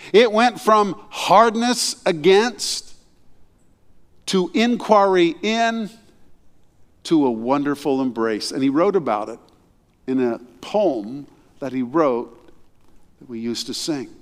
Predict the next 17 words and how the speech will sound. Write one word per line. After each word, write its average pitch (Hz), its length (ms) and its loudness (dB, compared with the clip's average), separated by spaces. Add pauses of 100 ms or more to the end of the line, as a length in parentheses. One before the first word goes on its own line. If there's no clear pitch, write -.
(2250)
And 156 160 -2
he 156 160 -4
talked - 480 -6
about 170 680 -2 (300)
that 151 280 -2
what 202 520 0
changed 214 560 -2
the 139 80 -2
calculus 190 720 -2
for 139 180 -8
him 120 500 -2 (340)
was 123 220 -4
the 120 160 -2
experience 131 840 -4
of - 340 -10
God's 117 380 -6
mercy 117 720 -6